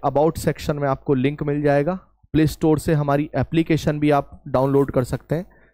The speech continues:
स्टडी by पाठक सर के नाम से ही आपको मिलेगी। उस पर आपको बहुत सारे फ्री कोर्सेज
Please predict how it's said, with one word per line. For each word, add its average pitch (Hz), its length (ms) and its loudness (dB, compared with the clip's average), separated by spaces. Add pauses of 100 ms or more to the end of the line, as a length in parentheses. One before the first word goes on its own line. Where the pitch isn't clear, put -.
(120)
स्टडी 143 360 0
by 139 140 2
पाठक 135 380 -2
सर 143 180 -4
के 139 140 -2
नाम 131 200 -2
से - 140 -6
ही 131 80 0
आपको 123 240 -2
मिलेगी। 120 380 -4 (440)
उस 135 120 0
पर 151 140 2
आपको 139 280 0
बहुत 135 280 0
सारे 156 280 0 (200)
फ्री 160 400 0
कोर्सेज 139 560 0